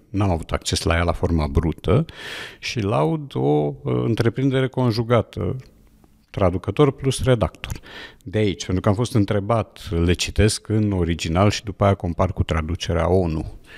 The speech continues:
Nu, nu, nu mai am atâta timp pe lume ca să fac așa ceva. A fost o vreme când aveam rubrica de, uh, cronica traducerilor la Idei în Dialog, când făceam, uh, sportul ăsta, nu mai fac. Mm,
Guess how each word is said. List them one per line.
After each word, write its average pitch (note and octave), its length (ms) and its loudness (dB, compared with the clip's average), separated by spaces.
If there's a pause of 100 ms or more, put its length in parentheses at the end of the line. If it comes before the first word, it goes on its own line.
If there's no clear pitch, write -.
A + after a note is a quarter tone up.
(400)
Nu, A2 200 -6
nu, - 140 -4
nu D2+ 200 -4
mai D#2 100 4
am D2+ 100 2
atâta D2+ 260 -2
timp D#2+ 400 -2
pe - 140 -4
lume D#2 480 -2
ca - 120 -6
să - 140 -8
fac E2+ 240 -2
așa F2 240 -2
ceva. E2 420 -4
A C3+ 60 -2
fost - 280 -2
o C3 60 0
vreme G#2+ 320 0
când D#2 180 -2
aveam E2 260 2
rubrica D#2+ 460 0
de, D#2 440 0 (600)
uh, E2+ 720 -4 (1120)
cronica E2+ 460 -2
traducerilor D2+ 640 -2
la D2 80 0
Idei D#2 280 0
în D#2 80 0
Dialog, D#2+ 320 0
când A2+ 180 0
făceam, D#2+ 520 -2 (280)
uh, D2+ 220 -4 (140)
sportul D#2+ 480 -6
ăsta, E2 300 -2
nu E2+ 80 4
mai - 180 -2
fac. - 280 -14 (680)
Mm, G#2+ 500 -2